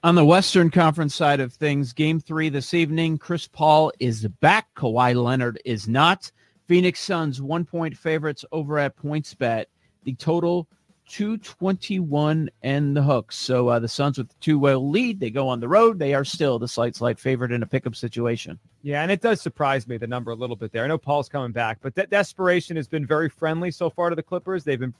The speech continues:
Speaker 2: really good at home. Down two oh, down two oh. They come back, they come back, and here we are again. The same scenario. I mean, we may be going to the well too much with Ty Lue asking him to keep bringing his team back down oh two,
Speaker 1: Mm.
Speaker 2: but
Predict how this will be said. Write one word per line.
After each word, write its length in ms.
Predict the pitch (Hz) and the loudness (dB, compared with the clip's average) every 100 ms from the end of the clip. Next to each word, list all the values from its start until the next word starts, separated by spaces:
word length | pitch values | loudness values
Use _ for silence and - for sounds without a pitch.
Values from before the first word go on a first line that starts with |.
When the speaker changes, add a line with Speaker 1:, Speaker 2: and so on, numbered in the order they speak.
| 143 | -4
Speaker 2:
really 220 | 165 160 | -2 0
good 180 | 151 127 | 0 -2
at 60 | |
home. 400 | 104 151 180 208 - _ _ - | -2 0 0 -2 -8 _ _ -2
Down 260 | 147 143 | 0 0
two 260 | - 139 123 | -4 -2 4
oh, 300 | 180 208 208 | 4 4 2
down 340 | - - - | -2 -8 -8
two 240 | - 107 131 | -10 -2 4
oh. 200 | 196 202 | 4 4
They 160 | 131 | 0
come 180 | - 120 | -4 -6
back, 260 | 127 180 - | -4 -4 -6
they 100 | - | -14
come 200 | - 113 | -10 -4
back, 280 | 156 180 170 | 0 0 -2
and 100 | 131 | -4
here 120 | 151 | -4
we 100 | 151 | 0
are 140 | 139 | 0
again. 360 | 131 185 180 160 - _ - | 0 0 -2 -2 -10 _ -6
The 80 | 160 | -6
same 340 | - 190 185 | -2 -2 -2
scenario. 380 | 147 170 175 190 | -2 -2 2 2
I 60 | 180 | 2
mean, 140 | 185 | 2
we 100 | 196 | 2
may 180 | 196 226 | 4 2
be 140 | 214 | 2
going 260 | 180 190 196 | 4 4 2
to 80 | 160 | -2
the 100 | 151 | 2
well 220 | 156 175 | 2 2
too 160 | - | -2
much 340 | 185 196 - - | -2 -4 -6 -12
with 140 | 147 | -6
Ty 200 | - 170 | 0 0
Lue 200 | 160 175 | 2 0
asking 400 | 139 151 - 165 | 2 2 0 -6
him 100 | 165 147 | -6 -8
to 80 | |
keep 200 | - 165 | -10 -10
bringing 240 | - 156 156 | -4 -2 -2
his 140 | 127 | -4
team 200 | - 156 | -6 -2
back 280 | 139 175 190 | 2 2 2
down 220 | 139 147 | -2 -2
oh 100 | 151 | -2
two, 260 | 151 175 208 | -4 -4 0
Speaker 1:
Mm. 40 | |
Speaker 2:
but 240 | 156 147 | 2 2